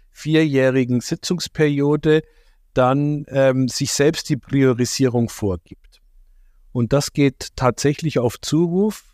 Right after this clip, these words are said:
Ich kann mich sehr gut erinnern, wie wir das immer gemacht haben. Die Themen liegen entweder auf dem Tisch, weil sie sich aufdrängen oder weil sie von der vorherigen stiko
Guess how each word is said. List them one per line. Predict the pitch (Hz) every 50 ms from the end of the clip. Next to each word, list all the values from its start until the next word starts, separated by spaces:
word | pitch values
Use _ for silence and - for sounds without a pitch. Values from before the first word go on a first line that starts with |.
| _
Ich | _ _
kann | - 127 120
mich | 117 110
sehr | - 131 131
gut | 127 135 117 117
erinnern, | 110 107 135 151 196 196 175
wie | 170 165 165
wir | 165
das | 165 143 156
immer | 156 156 156
gemacht | 156 - 147 147 147 143 - - -
haben. | 151 147 143 - _ _ _ _ _ _
Die | - 117
Themen | 104 - 127 131 131 139 139 135
liegen | 131 131 143 147 135 139
entweder | 127 131 147 147 139 139 131 131 120
auf | 113 117 -
dem | - 120 117 110
Tisch, | - - 185 - - -
weil | 127 123 117
sie | - - 113
sich | - 120 107 -
aufdrängen | 110 117 156 175 - - - 156 165 160 165 165 156 127
oder | 110 120 131 135 127 123 117
weil | 117 117 113
sie | 117 120
von | - - 120 113
der | 117 104
vorherigen | - 117 113 113 123 139 147 156 143 - 127 -
stiko | - - 135 - - 135 131 -